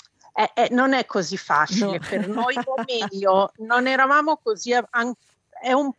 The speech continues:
Speaker 1: po' un tipo di America che avevamo perso di vista, ma giustamente, perché è un ra-, è un ra-, racconto diverso.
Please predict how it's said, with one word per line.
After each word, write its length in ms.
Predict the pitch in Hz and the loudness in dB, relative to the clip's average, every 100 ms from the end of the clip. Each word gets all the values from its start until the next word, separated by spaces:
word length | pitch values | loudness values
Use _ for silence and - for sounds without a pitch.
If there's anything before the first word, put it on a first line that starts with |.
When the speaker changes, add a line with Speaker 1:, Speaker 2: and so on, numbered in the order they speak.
| - | 0
Speaker 1:
po' 340 | 349 339 302 | 2 2 0
un 200 | 247 262 | -4 -6
tipo 300 | - 311 - | -2 -4 -4
di 120 | 233 240 | 0 0
America 480 | 247 285 294 - 233 | 2 2 0 -2 -6
che 120 | - | -2
avevamo 480 | 226 247 302 240 202 | 0 2 4 4 0
perso 420 | - 185 185 190 | 0 -2 -2 -10
di 100 | 180 | -6
vista, 360 | 180 160 - 160 | -4 -4 -2 0
ma 140 | 180 | 0
giustamente, 720 | 175 202 - 208 254 180 156 | -2 -2 0 2 2 2 0
perché 240 | - 165 185 | -4 -2 0
è 60 | |
un 100 | 196 | 2
ra-, 280 | 202 202 233 | 4 2 2
è 80 | 233 | 0
un 80 | 202 | 2
ra-, 240 | 208 208 | 4 2
racconto 480 | 196 202 - 262 262 | 0 -6 -4 -4 -4
diverso. 440 | 220 185 170 - | -2 0 0 -2